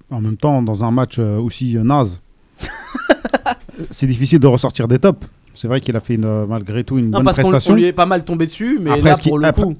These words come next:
Speaker 1: est-ce qu'il, il a été meilleur que, que ceux qu'on a cités ? Je ne pense pas. Mais il a tenu son couloir, il a fait, euh,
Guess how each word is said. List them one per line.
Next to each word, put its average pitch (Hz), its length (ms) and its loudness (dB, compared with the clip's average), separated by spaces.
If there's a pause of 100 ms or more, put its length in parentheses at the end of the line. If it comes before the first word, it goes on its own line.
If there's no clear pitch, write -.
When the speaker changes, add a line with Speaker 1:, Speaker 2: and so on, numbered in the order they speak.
Speaker 1:
est-ce 139 140 -4
qu'il, 135 240 0
il 135 120 4
a 139 40 6
été 139 180 4
meilleur 135 360 6
que, 117 400 0 (400)
que 139 100 2
ceux - 100 2
qu'on 143 160 6
a 127 60 4
cités ? 139 340 4
Je 110 100 0
ne 110 60 0
pense 113 180 0
pas. 175 260 0 (360)
Mais 131 100 4
il 131 80 4
a 131 60 4
tenu 131 280 4
son 131 120 0
couloir, 131 440 0
il 131 80 0
a 117 40 -2
fait, 120 180 -6
euh, 104 160 -4